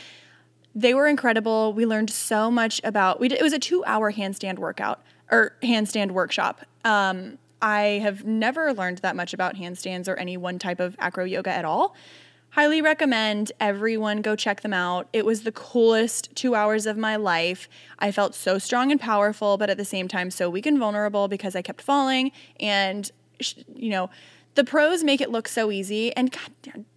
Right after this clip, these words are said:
it is not easy to do a handstand. They wouldn't even let us let, get our head, our legs all the way over our heads s-, and straight because they said that it was, you know, you gotta start small. So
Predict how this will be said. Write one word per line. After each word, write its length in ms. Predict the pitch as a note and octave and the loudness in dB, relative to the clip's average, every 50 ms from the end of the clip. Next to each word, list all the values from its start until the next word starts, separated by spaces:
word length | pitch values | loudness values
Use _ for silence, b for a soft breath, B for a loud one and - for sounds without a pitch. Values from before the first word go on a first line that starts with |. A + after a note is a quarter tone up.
| _ - - _ - | _ -20 -16 _ -6
it 120 | - G4 - | -4 -2 0
is 220 | F#4+ D4+ - - | 0 -2 -2 -2
not 380 | B3+ B3 D4 C#4 A#3+ G#3 - - | 0 4 4 6 6 4 4 2
easy 300 | - A#3+ A3 G#3 F3+ F#3+ | 0 0 0 0 -2 -4
to 120 | F#3 - G3+ | -6 -4 -2
do 120 | F#3+ G3+ | -2 -2
a 60 | G3 | -2
handstand. 320 | F#3+ G3+ F#3+ F#3 - F#3+ F#3+ | -2 -2 -4 -4 -4 -2 0
They 100 | G#3 C4+ | 0 0
wouldn't 200 | C#4+ E4 E4 E4+ | 0 0 -2 -2
even 160 | D4+ C4+ B3+ | -2 0 2
let 100 | A3+ G#3+ | 2 2
us 180 | G#3 G3 G3 - B B B B B B | 2 0 -2 -6 B B B B B B
let, 200 | - A3+ - A3 | -4 -2 -2 0
get 120 | A3+ G#3+ | 2 2
our 80 | F#3+ F#3+ | 2 2
head, 320 | F#3 G#3 F#3 G3 G3 - - | 2 0 0 0 0 0 0
our 180 | A3 G3+ G3+ G3+ | 0 0 0 0
legs 480 | G3 G3 G3+ G3 G3+ G#3 G3+ - - - - | 0 2 2 2 2 2 -2 -6 -8 -6 -2
all 160 | - G3+ G3+ | 0 0 0
the 80 | G3 G#3 | 2 2
way 180 | G#3 G#3 G3+ | 2 2 2
over 220 | G3+ G3+ F#3+ G3+ G3 | 0 0 0 2 2
our 140 | F#3 F3+ F#3+ | 2 2 0
heads 440 | F3 F#3+ F3 E3 F#3+ A#3 A3+ - - | 0 -2 -2 0 0 0 -2 -4 -8
s-, 100 | - - | -8 -8
and 160 | - G3+ F#3 | -6 -6 -6
straight 460 | F3 - - F#3+ F#3 F#3+ B3 - - - B B B | -6 -6 -4 -2 0 0 0 -2 -4 -10 B B B
because 320 | B A#3 G3 G#3 G3+ F#3+ G3 | B -2 0 0 0 0 0
they 120 | G3+ G3+ | -2 -2
said 200 | G3 - G3 F#3+ | 0 0 0 0
that 100 | F#3+ F#3 | 0 -2
it 140 | - - G3 | -2 -2 -4
was, 300 | F#3+ G3 F#3 F#3 - - - _ - | -4 -4 -4 -4 -6 -8 -12 _ -12
you 120 | - G#3+ | -10 -8
know, 160 | G3+ F#3+ - - | -8 -6 -4 -2
you 120 | A#3+ A#3+ | -2 2
gotta 180 | G#3+ A3+ A#3+ A#3 | 4 4 2 2
start 260 | - - A3 - - | 2 0 0 -2 -2
small. 280 | - - A2 G#2 - | -6 -10 -8 -8 -8
So 340 | A3+ - - F#3+ F#3 F3+ F3+ | -6 -4 -2 0 0 -2 -4